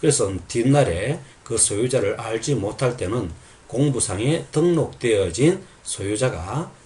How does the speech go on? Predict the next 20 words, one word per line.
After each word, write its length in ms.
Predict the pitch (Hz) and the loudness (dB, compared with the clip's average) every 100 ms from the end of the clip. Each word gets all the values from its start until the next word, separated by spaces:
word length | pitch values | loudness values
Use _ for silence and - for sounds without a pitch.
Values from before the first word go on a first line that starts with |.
| - | -12
바로 180 | 95 | -8
납세 460 | 95 85 - - 120 | -6 -4 -2 -2 -2
의무자라는 600 | 107 98 95 92 87 123 | -2 -4 -4 -4 -2 -2
것이죠. 320 | 135 - - - - - | -4 -4 -8 -10 -18 -18
그래서 440 | - - 101 139 - - - | -6 -4 0 -2 -2 -14 -12
공부상 500 | - 151 151 - 131 | 0 2 2 2 2
소유자가 520 | 135 98 101 120 151 | 0 -2 -2 -2 0
납세 400 | 165 85 82 - | 0 -2 -2 -4
의무자가 600 | 101 92 95 92 95 135 | -4 -4 -6 -4 -2 0
되어지는 360 | 131 90 85 82 | 0 -4 -6 -6
것입니다. 520 | 76 - 90 85 82 - - - - - | -6 -6 -8 -14 -16 -20 -20 -20 -20 -10
착각하지 520 | - 147 156 151 135 | -4 2 4 4 4
말아야 280 | 139 160 123 | 2 4 4
될 140 | 107 | 2
것은 520 | - 139 90 95 147 175 - - - | 0 0 0 0 -2 -4 -12 -20 -8
단순히 420 | 104 104 143 156 | -2 0 4 6
소유자가 680 | 147 120 139 180 180 139 160 | 6 4 2 4 2 4 2
누구인지 640 | 143 113 120 135 101 110 135 | 2 2 2 2 2 0 0
몰랐을 600 | 87 95 135 147 120 92 | 2 4 6 6 2 -4
경우, 200 | 95 | -8